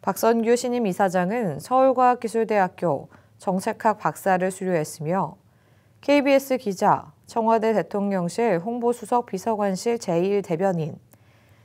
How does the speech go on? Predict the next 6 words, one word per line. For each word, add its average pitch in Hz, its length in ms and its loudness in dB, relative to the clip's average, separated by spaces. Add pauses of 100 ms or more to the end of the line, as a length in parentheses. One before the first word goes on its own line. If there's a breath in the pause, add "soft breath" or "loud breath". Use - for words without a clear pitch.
제이십칠 233 680 2
대 247 260 4
문화체육관광부 208 1300 -2 (320 soft breath)
이 196 140 -6
차관을 233 580 2
역임했고 175 840 -2